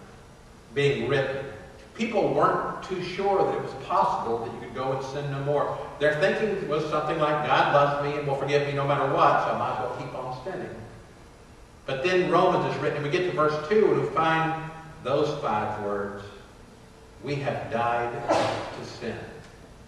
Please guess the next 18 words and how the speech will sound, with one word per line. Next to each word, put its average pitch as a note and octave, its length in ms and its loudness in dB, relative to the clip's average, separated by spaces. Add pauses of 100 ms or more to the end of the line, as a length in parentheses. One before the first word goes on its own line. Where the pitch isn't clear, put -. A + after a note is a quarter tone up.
(1160)
I F#3+ 140 6
have F#3+ 160 6
a F#3+ 80 2
picture D#3+ 280 2
in C#3 120 0
my - 220 2
mind. A#2+ 340 0 (1500)
Suppose G3+ 380 8
I F3+ 80 10
have D#3+ 260 8
a D#3 40 2
friend D3+ 380 0 (100)
who D#3 80 -4
died, A#2 400 2 (1900)
and D3+ 120 2
I've - 160 6
gone G3+ 320 10
to G3+ 60 6